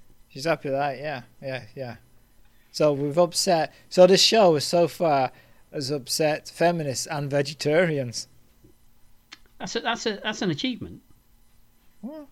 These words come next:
Speaker 1: I guess so.
Speaker 2: Mm-hmm. Hawk then tells Dom that he thinks he's found a, a good canyon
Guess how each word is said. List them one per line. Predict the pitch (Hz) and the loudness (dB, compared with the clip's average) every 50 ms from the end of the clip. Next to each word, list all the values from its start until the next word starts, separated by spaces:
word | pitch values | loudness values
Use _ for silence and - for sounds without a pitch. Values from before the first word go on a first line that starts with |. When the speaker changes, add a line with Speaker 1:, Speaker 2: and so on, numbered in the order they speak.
| _ - 185 | _ -16 -14
Speaker 1:
I | 156 | -6
guess | 156 214 233 - | -4 -4 -4 -2
so. | - 151 143 156 175 | -4 -4 -4 -4 -4
Speaker 2:
Mm-hmm. | 160 139 156 185 190 - _ - - _ - - - - - - - - - _ - - _ - - - - - _ | -4 -4 -4 -4 -6 -10 _ -20 -20 _ -20 -20 -20 -20 -20 -20 -20 -20 -20 _ -20 -20 _ -20 -20 -20 -20 -20 _
Hawk | - 190 208 220 202 175 | 0 2 2 2 2 2
then | 185 196 185 | 2 2 2
tells | 175 - 180 160 147 135 | 2 2 -2 -2 -2 -2
Dom | - 143 127 127 139 139 | -4 -4 -2 -2 -2 -2
that | 135 120 117 - | -4 -6 -6 -6
he | 143 135 | -6 -6
thinks | - 160 151 143 143 - | -4 -4 -4 -4 -4 -6
he's | 143 135 - | -8 -8 -8
found | - 139 135 135 127 123 | -8 -8 -6 -4 -4 -4
a, | 127 127 127 127 - | -4 -4 -4 -6 -6
a | - 131 | -8 -4
good | 156 202 196 196 | -2 -2 -2 -2
canyon | - - 151 135 127 123 127 143 170 185 190 | -6 -6 -4 -2 -2 -2 -2 -2 -2 -4 -6